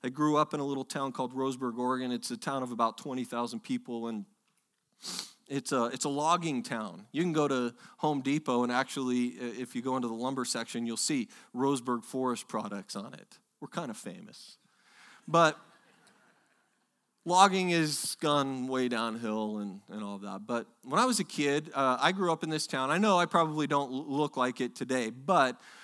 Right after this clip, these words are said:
when I was a kid, uh, in order to raise funds for your youth group, uh, you would do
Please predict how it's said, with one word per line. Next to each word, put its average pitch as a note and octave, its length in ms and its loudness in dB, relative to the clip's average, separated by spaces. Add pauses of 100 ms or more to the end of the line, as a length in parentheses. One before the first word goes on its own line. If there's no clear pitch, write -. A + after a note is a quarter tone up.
(160)
when E3+ 160 0
I E3 60 4
was D#3 160 2
a C#3+ 60 -6
kid, G3 600 4
uh, D3 240 4
in E3 120 0
order A3+ 320 8
to F#3+ 60 4
raise F3+ 440 4
funds G3 540 4
for - 180 -2
your D3 220 0
youth G3+ 340 2
group, A#2+ 380 -4 (420)
uh, C#3+ 280 4 (140)
you F#3+ 340 6
would F#3+ 140 4
do D#3+ 400 0